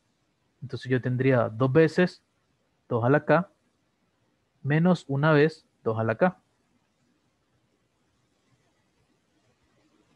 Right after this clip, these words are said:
Entonces me tendría que quedar una sola vez dos a la k. Y aquí se puede ver que,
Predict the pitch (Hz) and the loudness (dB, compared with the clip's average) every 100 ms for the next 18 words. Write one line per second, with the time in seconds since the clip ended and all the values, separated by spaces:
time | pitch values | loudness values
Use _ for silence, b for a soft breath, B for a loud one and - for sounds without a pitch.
0 | _ _ _ - 156 156 165 151 135 123 | _ _ _ -12 -6 -4 -2 -2 -2 -4
1 | 120 113 - 147 135 - 123 120 113 127 | -6 -6 -2 0 0 -4 -8 -8 -6 -2
2 | 147 139 135 117 110 113 - - _ _ | 0 -2 -6 -8 -8 -8 -8 -12 _ _
3 | _ _ _ _ _ _ b b b - | _ _ _ _ _ _ b b b -2
4 | 160 180 180 175 185 - 139 143 139 143 | 0 0 2 0 0 -2 -2 2 2 2
5 | 139 135 | -2 -6